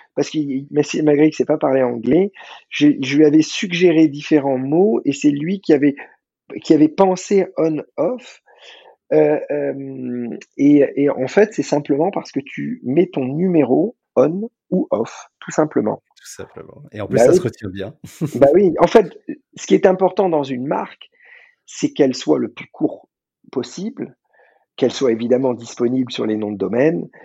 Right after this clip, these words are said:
Speaker 1: et sur des, une marque à déposer, qu'elle soit si possible anglophone, et un an-, un mot anglophone qui est suffisamment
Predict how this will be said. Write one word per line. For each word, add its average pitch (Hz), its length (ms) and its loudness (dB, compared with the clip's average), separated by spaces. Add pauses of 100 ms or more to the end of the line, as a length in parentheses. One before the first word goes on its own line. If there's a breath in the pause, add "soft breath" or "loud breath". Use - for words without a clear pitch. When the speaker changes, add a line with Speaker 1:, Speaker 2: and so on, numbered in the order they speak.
(300 loud breath)
Speaker 1:
et 127 260 6
sur 110 220 -4
des, 104 100 0
une 104 160 -2
marque 113 240 0
à 98 60 -2
déposer, 107 600 -2 (120)
qu'elle 139 200 4
soit 147 240 2
si 131 180 -8
possible 131 500 -2
anglophone, 131 720 0 (1120 loud breath)
et 147 200 6
un 135 220 4
an-, 156 180 0
un 131 140 2
mot 160 300 0
anglophone 143 720 -2 (100)
qui - 120 -6
est 135 100 -6
suffisamment 170 1120 -2